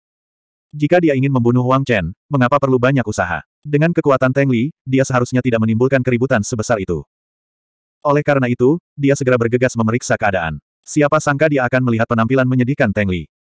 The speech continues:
Apa yang sedang terjadi? Di mana Wang Chen? Di mana bunga suci? Kemudian,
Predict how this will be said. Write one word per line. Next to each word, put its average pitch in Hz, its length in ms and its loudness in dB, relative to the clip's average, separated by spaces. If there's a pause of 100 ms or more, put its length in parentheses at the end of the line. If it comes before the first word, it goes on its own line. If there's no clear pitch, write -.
Apa 170 320 0
yang 151 80 0
sedang 127 240 0
terjadi? 120 480 -2 (400)
Di 160 160 0
mana 147 240 2
Wang 127 160 2
Chen? 87 320 -4 (100)
Di 156 220 0
mana 151 160 2
bunga 139 240 0
suci? 104 340 -4 (720)
Kemudian, 147 640 0